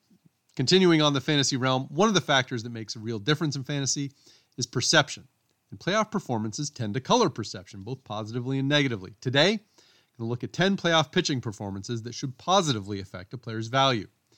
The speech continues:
Each of these guys had at least ten innings pitched in the playoffs. Start with Julio Urias.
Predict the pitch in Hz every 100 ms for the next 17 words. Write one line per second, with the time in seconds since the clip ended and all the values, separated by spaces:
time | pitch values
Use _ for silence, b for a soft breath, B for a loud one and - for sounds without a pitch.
0 | b b b b - 226 208 156 165 156
1 | 107 87 82 - - _ - 123 127 139
2 | - 120 101 104 107 - 151 110 - 92
3 | 104 120 104 80 - - _ _ _ _
4 | _ _ _ _ _ - - 156 170 147
5 | 113 160 156 151 143 147 127 98 - -